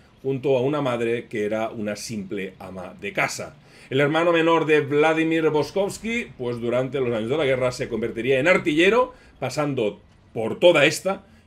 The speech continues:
y continuando en el servicio militar una vez terminada la Segunda Guerra Mundial,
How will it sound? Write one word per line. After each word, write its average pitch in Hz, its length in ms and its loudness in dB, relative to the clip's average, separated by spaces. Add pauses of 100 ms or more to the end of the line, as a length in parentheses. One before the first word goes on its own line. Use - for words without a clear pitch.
(120)
y 110 160 -12
continuando 113 880 -2
en 107 100 -4
el 107 120 -4
servicio 117 560 -4
militar 127 640 2
una 104 160 -4
vez 127 160 0
terminada 120 720 -4 (340)
la 110 720 -2
Segunda 120 360 -4
Guerra 139 160 0
Mundial, 107 480 0